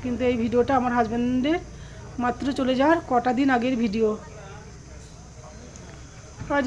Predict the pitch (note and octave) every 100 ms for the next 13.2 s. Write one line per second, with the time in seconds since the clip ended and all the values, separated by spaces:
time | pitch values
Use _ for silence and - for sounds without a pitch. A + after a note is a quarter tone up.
0 | A#3+ A#3+ C#4 C#4 C4+ C#4 - D4+ D4+ C4
1 | B3+ B3+ C4 B3+ B3+ A3+ D4+ D#4+ - -
2 | - - G#3+ - - - - - C#4+ D4
3 | A#3+ B3 C#4 - B3+ C#4 C4 C4 B3+ B3
4 | B3 A#3+ - D4 C#4+ B3 B3+ B3 B3 C4+
5 | C#4 B3+ B3+ A#3 A#3+ G3+ C4 C4 C#4 -
6 | B3 B3 A#3+ A#3+ A#3+ A#3+ C4+ C4+ C#4 -
7 | - - - - - - - - - -
8 | - - - - D4+ D4 D#4+ - C#4+ C#4+
9 | D4+ E4+ - - C#4 C#4 - B3+ B3+ C4+
10 | D4+ C#4+ C4 B3+ - - - - - -
11 | - - B3+ B3+ C4 B3+ C#4 - B3+ A#3+
12 | A#3 A3+ B3+ C4+ - - - C4 A#3+ A#3
13 | A#3+ A#3+